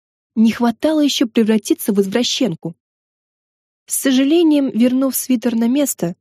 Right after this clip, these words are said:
я спустилась в гостиную. Надо было скоротать время, оставшееся до возвращения Марка Эдуардовича. Расположившись на диване, я щёлкнула пультом и погрузилась в перипетии взаимоотношений героев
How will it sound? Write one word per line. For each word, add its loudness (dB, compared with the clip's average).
я 0
спустилась -2
в -8
гостиную. -4
Надо 2
было 0
скоротать -4
время, -2
оставшееся -2
до -2
возвращения -2
Марка -4
Эдуардовича. -6
Расположившись -2
на 2
диване, -2
я 0
щёлкнула -2
пультом 0
и 0
погрузилась 0
в -20
перипетии 2
взаимоотношений 0
героев 0